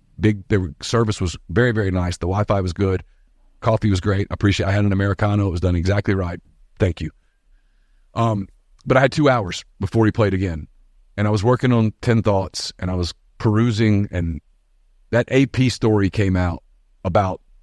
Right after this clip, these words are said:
a danger, the, the danger for solo athletes. And I just wanted to scream. I'm like, "You guys are spinning this. That, she wasn't a solo athlete." She was a nursing student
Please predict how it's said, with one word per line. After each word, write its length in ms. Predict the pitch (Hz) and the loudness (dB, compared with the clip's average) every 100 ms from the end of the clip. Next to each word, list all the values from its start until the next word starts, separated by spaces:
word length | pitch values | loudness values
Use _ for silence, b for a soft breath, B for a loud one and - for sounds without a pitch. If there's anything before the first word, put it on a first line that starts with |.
| _ _ _ _ _ _ _ _ | _ _ _ _ _ _ _ _
a 60 | 104 | -6
danger, 840 | 85 120 143 139 139 131 120 - | -2 2 2 2 2 2 0 -4
the, 240 | 92 101 101 | -6 -2 -2
the 180 | 92 98 | -2 -2
danger 480 | 82 139 165 151 | 0 0 2 0
for 180 | 143 110 | 0 -4
solo 680 | - - - 147 156 143 139 | -6 -8 -2 0 2 2 0
athletes. 840 | - 107 107 - 87 78 - - - _ _ _ _ _ _ | -2 -4 -4 -6 -10 -8 -14 -16 -18 _ _ _ _ _ _
And 160 | 135 147 | 0 2
I 60 | |
just 220 | 139 120 110 | 2 -2 -2
wanted 240 | 101 95 | 0 0
to 80 | 85 | -4
scream. 400 | - 85 78 82 | -6 -6 -6 -2
I'm 100 | 107 | -2
like, 120 | 120 | 0
"You 160 | 170 175 | 0 2
guys 220 | 135 95 | 2 2
are 60 | |
spinning 380 | 95 - 95 87 | -4 -2 -2 0
this. 160 | 82 82 | -2 0
That, 320 | 160 180 - | 0 0 -6
she 140 | - | -4
wasn't 300 | 175 180 175 | 0 2 2
a 40 | 135 | -2
solo 520 | - 127 131 123 117 | -2 -2 0 0 0
athlete." 500 | 113 107 98 90 80 _ _ _ _ _ - | -2 -6 -6 -10 -12 _ _ _ _ _ -6
She 140 | 156 | -2
was 200 | 143 131 - | 0 -2 -2
a 60 | |
nursing 580 | 123 120 135 143 - 117 | 0 4 4 2 0 0
student 500 | - - 95 87 82 | 0 -2 0 -2 -8